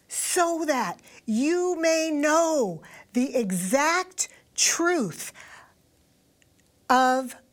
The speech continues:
about the things that you have been taught." The exact truth. Some of the versions also say, "Having a certainty." Having a certainty about the things that you have been taught.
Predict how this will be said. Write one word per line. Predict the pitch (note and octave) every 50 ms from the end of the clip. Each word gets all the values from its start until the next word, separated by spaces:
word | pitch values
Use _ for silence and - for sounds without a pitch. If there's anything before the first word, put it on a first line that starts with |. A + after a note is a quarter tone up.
| _ _ _
about | A#3 G#3+ - C#4+ C#4+ D4+ D4+ -
the | D#4
things | D4 - D#4 C#4+ C#4+ C4 -
that | - A#3+ - - -
you | C4+ B3+
have | A3+ B3 G3+ G3+
been | A#3+ G#3+ G3
taught." | - - - G#3+ E3+ E3 - - - - - - -
The | - C4+ C4
exact | B3+ G3+ F3 E3 - D4+ D4+ D#4 D#4 D#4 -
truth. | _ - - - D#4 C4 G3+ E3 -
Some | - - - E4 E4 F4
of | F4+
the | E4 C#4+
versions | A3 C4 C4+ C#4 C4+ - C#4 C4 A#3 -
also | - - A#3+ C4 C4 - - C4+ B3
say, | - - C4 B3+ A#3 - - - - - -
"Having | - - - D#4+ E4 E4+ E4 E4 D#4+ E4 -
a | C4 B3+ A3
certainty." | - - - - D#4 D#4+ D4+ D#4 - - C#4 A#3 A#3 A#3 - - C4 A#3+ G3+ F3+ D#3+ - - - _ _ _ _ _ - - - - - -
Having | - D#4+ E4+ E4 F4 D4+
a | C#4+ C#4 B3
certainty | - - - - F4 F4+ F4 F4 - D#4+ C#4+ A#3+ - - - C4 A3 G3+ - -
about | A3+ F#3+ A#3+ A#3 A#3+ A#3
the | A#3+ A#3+ A3
things | A3+ - - C4+ C4+ C4+ C4 -
that | A#3+ G#3 - - -
you | B3 B3 A3+
have | A#3 A3+ F3+
been | F3+ A3 G3+ F#3+ F3+
taught. | - - G#3+ F#3 F3+ - -